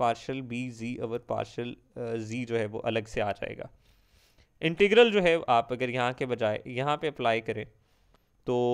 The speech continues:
वो जो है वो आएगा यहाँ पे आर स्क्वायर over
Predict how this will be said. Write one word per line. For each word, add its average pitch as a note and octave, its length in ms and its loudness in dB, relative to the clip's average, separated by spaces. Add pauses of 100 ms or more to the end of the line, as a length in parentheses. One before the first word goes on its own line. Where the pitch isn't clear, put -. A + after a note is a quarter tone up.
(280)
वो C3+ 160 6
जो C3 120 0
है A#2 140 0
वो A2+ 140 -2
आएगा G#2+ 360 2
यहाँ A2 320 -2
पे A#2+ 120 -6 (120)
आर A#2+ 240 4
स्क्वायर B2 560 -4 (760)
over A2+ 260 -2